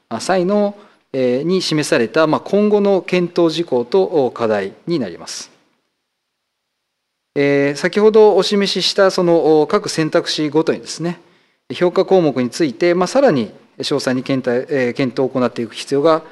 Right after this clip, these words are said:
あるわけでありますけれども、その中で、まあ、検討の具体的な、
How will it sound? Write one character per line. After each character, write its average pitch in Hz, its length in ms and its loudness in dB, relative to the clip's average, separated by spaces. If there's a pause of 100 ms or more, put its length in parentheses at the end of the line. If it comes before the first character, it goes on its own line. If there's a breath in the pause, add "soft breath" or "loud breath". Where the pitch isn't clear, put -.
(240 loud breath)
あ 135 100 -2
る 120 60 -2
わ 101 120 -2
け 101 100 -8
で 110 80 -4
あ 107 60 -4
り 101 80 -12
ま 104 80 -10
す - 100 -14
け 101 100 -14
れ 95 60 -10
ど 156 80 -8
も、 202 300 -4 (400 soft breath)
そ 180 120 -2
の 180 80 2
中 180 240 2
で、 185 240 2
ま 180 140 0
あ、 - 20 0
検 151 240 -4
討 147 160 2
の 143 120 0
具 131 100 -4
体 170 220 0
的 170 200 -4
な、 160 300 -2